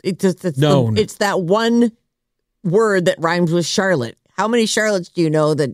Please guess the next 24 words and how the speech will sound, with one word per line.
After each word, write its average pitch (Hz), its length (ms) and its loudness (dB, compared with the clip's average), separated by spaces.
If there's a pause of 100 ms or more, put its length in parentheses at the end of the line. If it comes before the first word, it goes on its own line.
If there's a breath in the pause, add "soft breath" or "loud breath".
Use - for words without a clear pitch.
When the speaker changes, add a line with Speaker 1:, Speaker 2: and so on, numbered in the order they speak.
(140)
Speaker 1:
have 151 120 -2
never 160 280 -2
heard 156 180 0
Charlotte 160 380 -4
the 135 100 -4
harlot? 143 380 -2 (760)
Speaker 2:
The 107 120 -6
cousin 147 460 -2
said, 139 280 0
"The 135 80 0
woman 190 380 0
wants 208 280 0
to 185 100 -6
keep 208 300 -4
the 185 100 -2
name, 190 440 0
but 170 120 0
her 165 100 0
husband 190 400 0
disagrees 180 640 0
and 156 100 0
is 147 120 0
petitioning 180 800 -4
for, 160 380 0